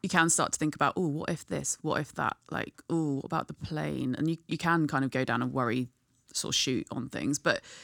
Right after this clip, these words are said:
you know, that, again, that's that whole worry. And then you're just creating all that anxiety. And it's like, "No, stop. Don't do that. Think about the lovely bits, but think about the positives." 'Cause when you think about the positives, you can't think about the negatives at the same time. And so actually then that would just kind of make you feel better. So don't, don't think about the worry.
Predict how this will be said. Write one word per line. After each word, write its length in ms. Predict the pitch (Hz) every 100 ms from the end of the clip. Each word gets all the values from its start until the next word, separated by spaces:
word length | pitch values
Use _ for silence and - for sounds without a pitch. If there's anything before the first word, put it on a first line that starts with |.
| - -
you 100 | 202
know, 100 | 165
that, 160 | 156 -
again, 220 | 170 185
that's 160 | 175 -
that 140 | -
whole 120 | 156
worry. 320 | 147 170 151
And 100 | 135
then 80 | 147
you're 60 | 143
just 120 | 147
creating 420 | - 165 160 -
all 60 | 139
that 100 | 120
anxiety. 480 | 135 151 143 - -
And 100 | -
it's 100 | -
like, 140 | - _
"No, 280 | 139 131 147 -
stop. 400 | - 131 120 - - _
Don't 180 | 135 117
do 100 | 110
that. 140 | 101
Think 220 | - 147 139
about 220 | 135 -
the 80 | 139
lovely 460 | 139 139 - 120 - _ _ _
bits, 240 | - -
but 120 | -
think 100 | -
about 100 | 135
the 60 | -
positives." 320 | - 143 139
'Cause 60 | -
when 80 | 143
you 60 |
think 140 | - 220
about 140 | 180
the 80 | -
positives, 300 | 165 - 147
you 20 |
can't 140 | 135
think 100 | 135 -
about 80 |
the 60 | -
negatives 280 | 156 - 139
at 80 | -
the 60 |
same 200 | - 135
time. 280 | 139 196 190 185 - - -
And 160 | - 160
so 160 | 165
actually 240 | 165 - 147
then 160 | 147
that 240 | 143 - -
would 140 | 139
just 260 | 135 - -
kind 140 | 127
of 80 | 131
make 160 | -
you 60 | -
feel 100 | -
better. 180 | - -
So 140 | -
don't, 180 | 151 147 -
don't 180 | - 147
think 200 | - 135
about 260 | 127 120 - _ _ _ _ _ _ _
the 80 | -
worry. 240 | 151 -